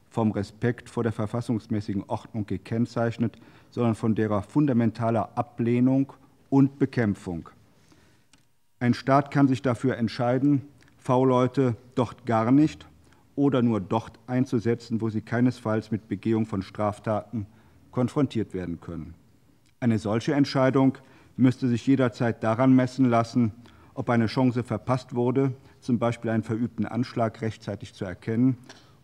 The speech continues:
und verantwortungsvoll entschieden wurde. V-Leute müssen tatsächlich werthaltige Informationen liefern. Sie müssen also zu einem inneren Zirkel gehören und dort auch etabliert sein, indem sie zum extremistischen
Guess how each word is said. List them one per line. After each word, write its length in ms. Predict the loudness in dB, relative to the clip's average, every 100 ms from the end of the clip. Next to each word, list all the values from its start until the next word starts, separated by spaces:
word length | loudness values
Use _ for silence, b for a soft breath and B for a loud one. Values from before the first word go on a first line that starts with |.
| 0
und 120 | 2
verantwortungsvoll 1080 | 0 -2 -2 0 -4 -4 -10 -8 -4 -4 -6 -12 -14 -8
entschieden 440 | -6 -6 -6 -6
wurde. 300 | -8 -10 -12 -16 -20 _ _ b b b b b b _ _
V-Leute 720 | 0 4 6 6 6 4 2 2 B B B -12 4
müssen 320 | 4 6 2
tatsächlich 580 | 0 2 2 2 0 4
werthaltige 680 | 4 4 4 2 2 0 0
Informationen 840 | 0 0 2 0 0 0 2 2
liefern. 520 | 2 0 2 4 2 0 -12
Sie 140 | 0 4
müssen 280 | 4 2
also 200 | 0 -2
zu 160 | -4 -2
einem 220 | 0 2 6
inneren 380 | 6 6 2
Zirkel 440 | 0 -2 -2 0 2
gehören 480 | 2 4 4 4 2 b b b b -2
und 200 | 0 2
dort 240 | 0 0
auch 240 | -4 -4 -4
etabliert 520 | -2 -2 0 -2 -2
sein, 340 | 0 2 2 B B B
indem 340 | -2 0 2 0
sie 140 | 0
zum 160 | -4 -4
extremistischen 920 | -6 -6 0 2 2 0 0 2